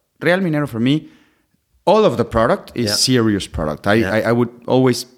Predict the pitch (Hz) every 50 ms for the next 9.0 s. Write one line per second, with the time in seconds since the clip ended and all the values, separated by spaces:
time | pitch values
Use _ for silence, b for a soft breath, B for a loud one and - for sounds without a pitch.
0 | _ _ _ _ _ _ _ _ _ _ _ _ _ _ _ _ _ _ _ -
1 | 131 98 113 107 107 107 107 98 90 110 101 98 95 90 - - 107 101 95 -
2 | - 110 104 87 98 90 82 - - - 73 76 76 80 78 67 67 - _ -
3 | 104 110 123 120 98 - - 85 113 117 101 120 113 120 123 131 123 113 104 104
4 | 117 131 120 92 - 98 104 117 120 101 - - - - 104 87 - - - -
5 | 107 104 127 143 147 147 143 135 139 135 131 127 - 113 - - 110 101 104 101
6 | 90 87 - - 156 156 143 147 - 139 131 113 - 113 104 101 117 139 131 -
7 | 151 147 - 190 190 196 185 175 175 127 92 87 - - - - - - - -
8 | 98 - - 82 78 78 87 85 92 98 95 92 98 98 98 95 95 92 -